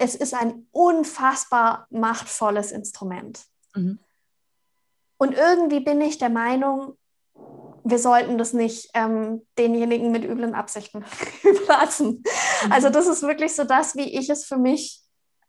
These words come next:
Speaker 1: rechtfertige, dass ich das Gefühl habe, wir müssen doch da ein Gegengewicht setzen.
Speaker 2: Ja.
Speaker 1: Wir müssen doch mit unserer Botschaft nach draußen. Und wir haben dieses Tool, um das zu machen.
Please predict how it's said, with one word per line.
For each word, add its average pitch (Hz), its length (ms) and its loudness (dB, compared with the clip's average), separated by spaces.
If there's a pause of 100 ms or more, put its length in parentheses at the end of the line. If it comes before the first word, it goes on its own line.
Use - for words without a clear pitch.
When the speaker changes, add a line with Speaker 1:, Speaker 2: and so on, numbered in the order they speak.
Speaker 1:
rechtfertige, 214 840 -2
dass 240 220 -4
ich 226 100 -6
das 247 180 -6
Gefühl 240 260 -4
habe, 233 140 -2
wir 233 60 0
müssen 254 300 0
doch 269 120 -4
da 226 240 -2
ein 233 120 -2
Gegengewicht 233 680 -4
setzen. - 500 -18
Speaker 2:
Ja. 202 260 -6
Speaker 1:
Wir 233 100 -2
müssen 262 420 2
doch 247 120 0
mit 247 160 0
unserer 262 420 0
Botschaft 226 560 -6
nach 190 160 -10
draußen. - 460 -12 (440)
Und 233 120 -4
wir 226 160 0
haben 277 380 2
dieses 254 400 -2
Tool, 214 320 -2
um 214 220 -4
das 214 220 -8
zu 226 120 -4
machen. 220 480 -6